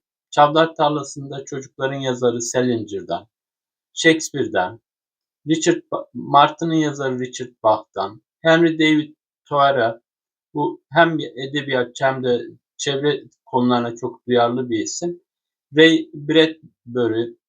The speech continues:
Fahrenheit dört yüz elli birin yazarı. Ömer Seyfettin. Daha kitapta çok sayıda isim var ama ben çok da uzatmak istemedim.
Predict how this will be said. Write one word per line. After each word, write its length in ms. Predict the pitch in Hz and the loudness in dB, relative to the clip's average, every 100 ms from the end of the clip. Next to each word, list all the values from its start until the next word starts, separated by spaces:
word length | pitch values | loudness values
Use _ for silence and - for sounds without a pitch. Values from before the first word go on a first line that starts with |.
| _ | _
Fahrenheit 640 | - 139 139 131 120 120 _ | 4 4 4 -2 -4 -6 _
dört 260 | 131 123 - | -8 -6 -8
yüz 120 | 120 | -6
elli 260 | 120 113 110 | -4 -2 -4
birin 320 | 104 101 92 | -4 -6 -8
yazarı. 520 | 104 101 98 98 165 - _ _ _ - | -8 -4 -2 -2 -4 -10 _ _ _ -2
Ömer 280 | 185 175 160 | 2 4 4
Seyfettin. 580 | 160 151 - 135 165 190 | 2 -4 -4 -8 -2 4
Daha 220 | 220 - | 4 2
kitapta 460 | - 208 202 202 | 0 0 2 -4
çok 260 | 196 202 - | -4 -6 -2
sayıda 260 | 190 175 175 | 2 4 4
isim 300 | 175 - 190 | 0 0 0
var 120 | 220 | 2
ama 240 | 190 139 | 2 4
ben 280 | 196 190 180 _ _ _ _ 196 196 - - | 4 4 0 _ _ _ _ -18 -18 -20 -4
çok 280 | 190 175 | -2 2
da 40 | 180 | 2
uzatmak 520 | 180 190 185 175 175 | 4 4 2 0 -4
istemedim. 640 | - - 202 170 175 175 | -6 -4 0 0 0 -8